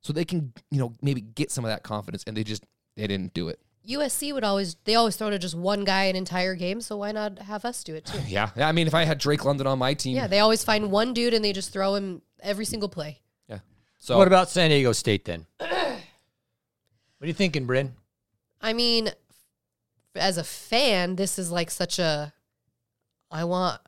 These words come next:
Speaker 2: a rematch. I want revenge.
Speaker 3: Yeah, I want revenge.
Speaker 2: I, I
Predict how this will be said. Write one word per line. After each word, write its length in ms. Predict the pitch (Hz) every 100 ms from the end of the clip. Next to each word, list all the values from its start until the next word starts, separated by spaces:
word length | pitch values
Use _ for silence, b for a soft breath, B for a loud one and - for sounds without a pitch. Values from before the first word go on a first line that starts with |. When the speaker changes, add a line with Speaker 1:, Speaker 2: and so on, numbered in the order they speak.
| -
Speaker 2:
a 60 |
rematch. 560 | 156 160 175 170 156 -
I 100 | 165
want 220 | 175 170
revenge. 340 | 165 165 180 254
Speaker 3:
Yeah, 100 | 277
I 40 |
want 280 | 233 196 247
revenge. 180 | 262 240
Speaker 2:
I, 140 | 196
I 60 | 269